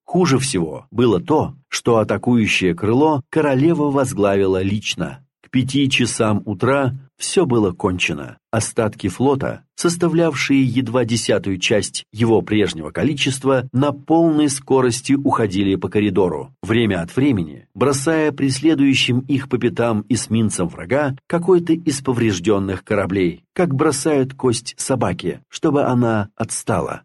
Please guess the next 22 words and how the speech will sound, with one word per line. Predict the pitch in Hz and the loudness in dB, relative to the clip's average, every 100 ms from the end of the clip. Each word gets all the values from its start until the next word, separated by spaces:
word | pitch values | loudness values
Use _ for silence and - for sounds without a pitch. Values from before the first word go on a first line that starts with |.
| _ _ | _ _
Но | 98 110 123 131 | -2 0 2 0
те | 135 123 113 | -2 0 2
не | 107 | 2
отставали, | 104 104 - 104 98 90 71 - _ | 0 -2 -2 0 2 0 -4 -10 _
благоразумно | 107 131 131 127 117 120 151 135 139 | 0 2 2 2 2 2 2 4 2
обходя | 139 135 135 117 135 | 0 -2 -2 2 0
полумёртвый, | 131 131 135 127 135 135 123 135 123 | 2 2 2 2 0 -2 0 0 2
но | 120 135 | 0 0
упорно | 135 131 - 139 131 127 | 0 -2 2 2 4 0
огрызающийся | - 117 120 107 123 123 107 117 - 101 | 0 0 0 2 2 2 2 0 -2 -2
корабль | 101 127 135 139 135 | -2 0 2 0 0
по | 175 | 0
большой | 156 143 - 135 120 | 0 0 0 2 2
дуге | 117 98 92 71 - - | 0 0 -2 -4 -10 0
и | |
оставляя | 165 139 - 131 123 147 143 | 0 0 -2 0 2 2 2
его | 139 135 131 131 | 2 2 2 2
на | 127 | 0
закуску | 104 90 147 139 - 139 135 - | -2 -2 -2 -2 2 0 0 0
крейсерам | 165 170 135 143 131 127 123 - | 2 2 2 0 2 0 -2 -8
второй | - 135 92 90 | -4 0 0 -2
линии. | 90 98 87 76 | -4 -4 -6 -10